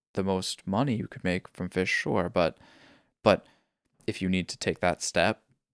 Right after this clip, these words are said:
you know, there's, there's, there's,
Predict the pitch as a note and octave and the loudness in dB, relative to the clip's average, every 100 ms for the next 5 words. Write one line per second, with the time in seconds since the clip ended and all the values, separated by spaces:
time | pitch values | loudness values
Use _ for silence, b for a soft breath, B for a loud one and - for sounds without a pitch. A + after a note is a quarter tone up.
0 | - G2 F2+ G2+ - A2+ - - A2 - | -6 0 0 0 4 4 4 0 0 2
1 | - - - _ _ _ _ _ - B2 | 0 -2 -6 _ _ _ _ _ -6 2
2 | A#2 - | 2 2